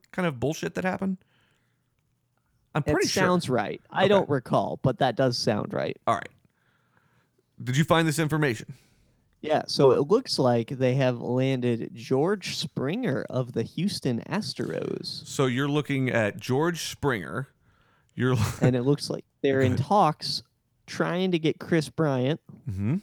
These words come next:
Speaker 1: You're looking at Cavan Biggio, Bo Bichette.
Speaker 2: Oh
Speaker 1: You're
Speaker 2: my God.
Speaker 1: Dude,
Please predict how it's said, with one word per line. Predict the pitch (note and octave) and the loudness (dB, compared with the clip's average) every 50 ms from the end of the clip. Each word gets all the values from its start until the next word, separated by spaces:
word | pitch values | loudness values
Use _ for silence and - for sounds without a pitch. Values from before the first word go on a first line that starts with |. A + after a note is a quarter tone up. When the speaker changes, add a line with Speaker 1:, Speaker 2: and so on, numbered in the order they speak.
| _ _ _ _ _ _ _ - - - _ _ _ _ - | _ _ _ _ _ _ _ -20 -20 -20 _ _ _ _ -4
Speaker 1:
You're | - A#2+ | -2 0
looking | B2+ A#2 C3 A2+ | 0 0 0 -2
at | - - | -4 -2
Cavan | - C3 A#2+ A#2+ B2 C#3 D3 C#3 | 0 2 2 4 2 2 0 0
Biggio, | B2 C#3 C3 A2+ A2 A2+ G#2 G2 G#2+ G#2 A2+ D3+ E3 D3 _ _ _ _ _ _ _ _ _ _ _ _ _ _ _ _ _ _ _ _ _ _ _ - | 0 0 0 0 0 0 0 0 2 0 0 -2 -4 -6 _ _ _ _ _ _ _ _ _ _ _ _ _ _ _ _ _ _ _ _ _ _ _ -6
Bo | A2 G#2+ A#2 A2 A#2+ | 0 2 2 4 2
Bichette. | B2+ C#3+ D3 - - A#2 A2 - D3 - _ _ _ _ _ _ _ _ _ _ _ _ _ _ _ _ _ _ _ _ _ _ - | 2 0 -2 -2 0 0 2 0 0 -2 _ _ _ _ _ _ _ _ _ _ _ _ _ _ _ _ _ _ _ _ _ _ -6
Speaker 2:
Oh | C#3 | -4
Speaker 1:
You're | C#3+ C3 | -4 -4
Speaker 2:
my | A#2 A#2 | -4 -4
God. | - A#2+ A#2+ B2 A#2+ A2 G#2+ A2+ A#2 - | -4 -4 -2 -2 -2 -2 -4 -6 -8 -6
Speaker 1:
Dude, | - A2 G#2 F#2 - | -4 -4 -4 -4 -6